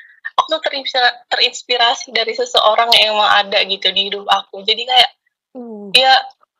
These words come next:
Speaker 1: make sense gitu. Kayak, kenapa sih nggak, nggak manusiawi? Dia manusia loh.
Speaker 2: Iya, iya. Aku, aku,
Speaker 1: Oh,
Speaker 2: aku
Speaker 1: atau
Speaker 2: paham.
Speaker 1: ini ya, yes. Karena sebenarnya dia kan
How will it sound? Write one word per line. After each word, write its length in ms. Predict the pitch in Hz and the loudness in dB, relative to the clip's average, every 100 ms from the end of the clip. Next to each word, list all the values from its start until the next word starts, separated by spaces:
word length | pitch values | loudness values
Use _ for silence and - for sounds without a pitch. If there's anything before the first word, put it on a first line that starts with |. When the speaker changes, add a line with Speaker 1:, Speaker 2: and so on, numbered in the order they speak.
| _ | _
Speaker 1:
make 220 | 277 339 | -4 -4
sense 320 | - 233 254 - | -2 -2 -2 -6
gitu. 220 | 202 214 | -12 -6
Kayak, 320 | 220 220 - - _ _ | -2 -2 -2 -8 _ _
kenapa 380 | - 320 339 311 | -2 0 0 -2
sih 220 | 302 285 | -4 -8
nggak, 240 | 294 214 202 _ | -2 -2 -2 _
nggak 160 | 226 220 | -2 2
manusiawi? 840 | 214 220 233 214 208 226 240 - - _ _ _ _ - | 2 -2 -2 0 2 4 4 2 -4 _ _ _ _ -4
Dia 100 | 370 | -2
manusia 460 | 370 320 311 302 226 | -2 -4 -2 0 0
loh. 240 | 254 - _ _ - - - _ _ _ _ _ _ _ | -2 -6 _ _ -12 -12 -14 _ _ _ _ _ _ _
Speaker 2:
Iya, 240 | 233 220 214 | -2 -2 -2
iya. 260 | 208 214 240 _ _ _ _ _ _ _ - | -4 -6 -8 _ _ _ _ _ _ _ -2
Aku, 240 | 240 262 | 0 0
aku, 260 | - - 240 | 0 0 0
Speaker 1:
Oh, 100 | - | 2
Speaker 2:
aku 140 | 339 214 | 4 4
Speaker 1:
atau 100 | 220 | 2
Speaker 2:
paham. 260 | 247 220 202 208 277 | 2 0 -4 -12 -4
Speaker 1:
ini 280 | - 269 285 | -2 2 4
ya, 100 | 294 277 - _ _ - | 4 2 -4 _ _ 2
yes. 320 | 269 269 - - - _ _ | 4 4 0 -6 -8 _ _
Karena 260 | 202 220 262 | 0 2 0
sebenarnya 460 | 247 208 202 240 | 0 -2 0 0
dia 140 | 226 233 | 2 4
kan 260 | 269 269 | 4 0